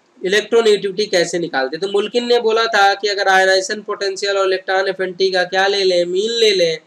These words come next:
तो बेटा, उससे हमें इलेक्ट्रोनेगेटिविटी मिल जाती। तो एक formula मुल्किन ने ये दिया था, ओके। इलेक्ट्रोनेगेटिविटी आप ऐसे बता सकते हो। Next आता है बेटा,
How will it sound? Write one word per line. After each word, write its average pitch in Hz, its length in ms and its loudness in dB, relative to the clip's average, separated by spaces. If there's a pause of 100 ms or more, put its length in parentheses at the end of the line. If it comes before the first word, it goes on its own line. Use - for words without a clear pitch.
(300)
तो 185 40 -4
बेटा, 190 260 0
उससे 185 280 -2
हमें 175 220 0
इलेक्ट्रोनेगेटिविटी 156 840 -6
मिल 131 180 -6
जाती। 120 300 -10
तो 196 160 -8
एक 247 260 0
formula 185 420 0
मुल्किन 151 420 -6
ने 139 80 -10
ये 127 280 -10
दिया - 260 -20
था, - 1040 -20
ओके। 175 300 -6
इलेक्ट्रोनेगेटिविटी 160 760 -6
आप 190 180 -10
ऐसे 123 260 -14
बता - 220 -18
सकते - 360 -20
हो। - 840 -16
Next 247 260 4
आता 240 240 6
है 240 80 8
बेटा, 226 320 2